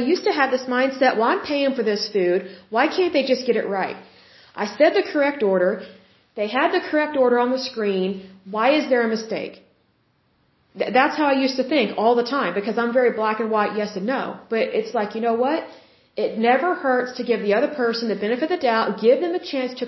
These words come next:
correct it, 'cause more than likely, they've just given you the wrong person's meal. I'm just like, "Hey, this isn't mine. I think it belonged to the person in front of me or the person behind me, but needless to say, I can't eat this. You know, can you, can you give me the one that I ordered?"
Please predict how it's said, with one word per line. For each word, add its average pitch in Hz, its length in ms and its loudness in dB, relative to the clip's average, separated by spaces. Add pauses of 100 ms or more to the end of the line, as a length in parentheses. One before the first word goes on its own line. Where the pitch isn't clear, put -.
correct 302 340 -2
it, - 80 -2
'cause 220 240 -6
more 269 80 6
than 254 100 2 (100)
likely, 254 300 2 (840)
they've 254 280 2
just 311 260 -2
given 302 200 2
you 277 180 -2
the 208 100 0
wrong 240 300 -2
person's 233 420 -4 (100)
meal. 247 220 -4 (2000)
I'm 220 120 -4
just 240 140 0
like, 233 120 2
"Hey, 269 200 4
this 262 200 4
isn't 196 160 -4
mine. 262 560 0
I 196 200 0
think 233 180 -2
it 247 100 0
belonged 226 300 -2
to 214 100 0
the 226 140 -10
person 214 220 -6
in 180 60 -8 (100)
front 277 160 0
of 277 60 0
me 277 140 2
or 240 40 4
the 233 160 -2
person 226 180 -4
behind 254 340 -2
me, 254 180 0
but - 220 -6
needless 202 300 0
to - 60 -12
say, 262 240 0 (600)
I 214 80 -4
can't 226 340 0
eat - 120 -8
this. - 320 -14
You 202 100 -4
know, 185 140 -2
can 208 100 -2
you, 226 260 -4
can 220 120 -2
you 208 140 -4
give 226 100 4
me 233 80 -2
the 214 100 2
one 208 180 0
that 180 80 0
I 175 60 2
ordered?" 220 380 2